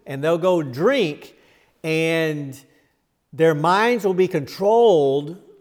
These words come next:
by then the alcohol, and they'll lose all self-control, and they will then get involved in these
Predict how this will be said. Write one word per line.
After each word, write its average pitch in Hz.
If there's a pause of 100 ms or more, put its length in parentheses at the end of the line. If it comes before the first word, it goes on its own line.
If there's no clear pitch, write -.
by 170
then 175
the 160
alcohol, 139 (400)
and 151
they'll 175
lose 233
all 214
self-control, 151 (220)
and 135
they 160
will 202
then 156 (720)
get 147
involved 139
in 123
these 135